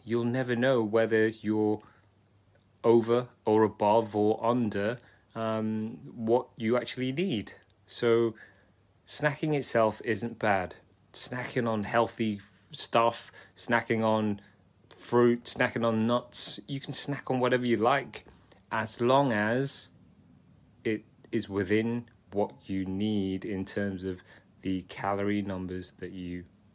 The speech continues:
are targeting, okay? So it's not about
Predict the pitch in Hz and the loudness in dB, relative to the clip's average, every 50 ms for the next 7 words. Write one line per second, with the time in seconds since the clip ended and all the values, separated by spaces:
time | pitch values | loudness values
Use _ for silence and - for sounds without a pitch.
0 | _ _ _ _ _ _ _ _ _ _ _ _ _ _ - - _ _ - 104 | _ _ _ _ _ _ _ _ _ _ _ _ _ _ -20 -20 _ _ -2 0
1 | 101 98 98 101 98 98 98 98 95 - _ - - 131 147 143 123 - - 92 | 0 2 2 0 0 -2 -2 -4 -6 -10 _ -2 2 2 2 2 0 -4 -6 -8
2 | 85 85 80 - _ - - - 87 - - 113 117 120 - _ _ _ _ _ | -10 -10 -14 -20 _ -18 -16 -16 -8 -6 -4 -4 -4 -6 -10 _ _ _ _ _
3 | _ _ _ _ _ _ _ _ - - - 113 113 110 107 - _ _ _ _ | _ _ _ _ _ _ _ _ -8 -4 -2 -2 -2 -2 -6 -14 _ _ _ _
4 | _ _ _ _ _ _ _ _ _ _ _ _ _ _ _ _ _ _ - _ | _ _ _ _ _ _ _ _ _ _ _ _ _ _ _ _ _ _ -20 _
5 | _ _ _ _ _ _ _ _ - 113 - - 143 147 147 131 107 120 117 113 | _ _ _ _ _ _ _ _ -10 -8 -4 0 2 2 2 2 4 4 4 4
6 | 110 110 - - | 4 2 0 -6